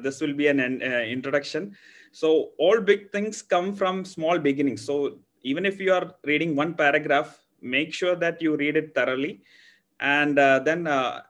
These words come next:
uh, even one percentage, that itself counts, because, uh, in the end, you cannot, uh, just pass an exam or get a good rank just by in the, uh, studying for the last one month, et cetera. Uh, you have to stud-, start,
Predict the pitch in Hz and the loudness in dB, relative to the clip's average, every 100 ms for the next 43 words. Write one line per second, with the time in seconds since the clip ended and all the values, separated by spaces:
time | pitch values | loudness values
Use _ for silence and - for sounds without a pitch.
0 | 139 170 117 139 226 202 208 226 208 196 | -4 -2 -2 -4 -4 -2 -2 0 0 0
1 | 185 156 120 - - _ - 139 165 170 | -2 -2 -2 -10 -18 _ -6 -2 -2 -4
2 | 170 196 185 - 147 117 113 - 135 147 | -4 -2 -2 -2 -2 -2 -10 -12 -6 -2
3 | 147 143 127 120 127 135 143 151 165 160 | -2 0 0 0 0 -2 0 0 0 -6
4 | - _ - 147 147 165 175 170 143 131 | -18 _ -6 -4 -2 -2 -2 2 4 4
5 | 120 120 147 - - _ - 127 135 151 | 4 0 -4 -6 -20 _ -4 -2 -2 -4
6 | 139 139 143 139 139 127 135 139 127 131 | -4 -6 -4 -2 -2 -2 -2 -2 -2 -4
7 | 127 135 135 127 131 - 131 135 131 131 | -4 -4 -2 -4 -6 -4 0 2 0 -2
8 | 127 123 107 107 113 123 139 143 135 123 | -4 -2 -2 -4 -4 -2 -2 -2 -4 0
9 | 120 127 - 120 120 120 123 117 117 - | 0 -2 -4 -6 -4 -6 -6 -8 -14 -20
10 | _ _ - 107 - 107 110 110 - _ | _ _ -12 -12 -10 -8 -6 -6 -8 _
11 | 117 117 123 135 143 147 147 151 151 135 | -2 0 0 0 0 0 -2 -6 -2 -2
12 | 127 - 139 143 | -2 -4 -4 -4